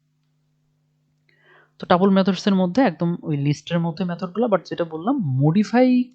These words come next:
করার ব্যাপারটা আমরা আসলে বা আপডেট করার ব্যাপারটা আমরা আসলে টাপলের ক্ষেত্রে করতে পারি না ultimately, ওকে? So টাপল মেথডস এর মধ্যে যাই, এখানে হচ্ছে রিভার্স, এখানে আমরা দেখতে পারি চাইলে, এখানে অনেকগুলো মেথড আছে। তো আমরা মোটামুটি টুকটাক করে লিস্টের যা দেখছি সেগুলাই।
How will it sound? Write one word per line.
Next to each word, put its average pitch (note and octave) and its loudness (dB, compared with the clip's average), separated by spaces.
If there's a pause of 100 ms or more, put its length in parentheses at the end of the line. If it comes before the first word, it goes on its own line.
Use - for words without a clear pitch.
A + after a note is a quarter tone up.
করার F3+ 0
ব্যাপারটা E3+ -8
আমরা D3+ -2
আসলে D#3+ -10
বা D3+ -4
আপডেট C3+ -8
করার D3+ -8
ব্যাপারটা C#3 -10
আমরা C3+ -10
আসলে F#3 -8 (440)
টাপলের C3+ -2
ক্ষেত্রে - -8
করতে - -12
পারি A#2+ -6
না B2 -10
ultimately, B2 -12
ওকে? - -6 (840)
So - -10
টাপল F#3 0 (120)
মেথডস D3 -2
এর D3+ 2
মধ্যে D3+ 2
যাই, C3+ 0
এখানে C3+ -2
হচ্ছে C3 -6
রিভার্স, C3 -4
এখানে D3+ -4
আমরা C#3 -2
দেখতে C3+ -4
পারি C3+ 0
চাইলে, C3+ -8
এখানে F#3 -4
অনেকগুলো F3+ 0
মেথড D#3+ 0
আছে। C#3+ -4 (760)
তো C#3 -4
আমরা C3+ 0
মোটামুটি C#3+ 0
টুকটাক D3 -2
করে D3 0
লিস্টের C#3 0
যা D#3+ 2
দেখছি E3 -4
সেগুলাই। D3+ -4